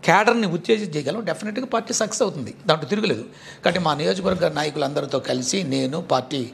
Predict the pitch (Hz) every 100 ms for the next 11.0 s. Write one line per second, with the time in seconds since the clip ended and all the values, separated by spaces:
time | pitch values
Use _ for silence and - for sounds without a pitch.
0 | - - 185 285 302 302 277 226 196 190
1 | 208 - 196 170 180 185 185 180 190 156
2 | 127 104 104 - - - - - - 160
3 | 220 262 269 202 180 - 117 - 110 98
4 | - - - - - - 127 117 110 165
5 | 180 175 135 143 - 165 214 - - -
6 | - 131 170 202 196 175 160 - 147 143
7 | 135 139 143 - - - - - 139 147
8 | 156 131 127 127 139 131 120 131 135 131
9 | 123 120 123 123 127 127 143 139 - 131
10 | 185 190 170 - 135 127 117 107 -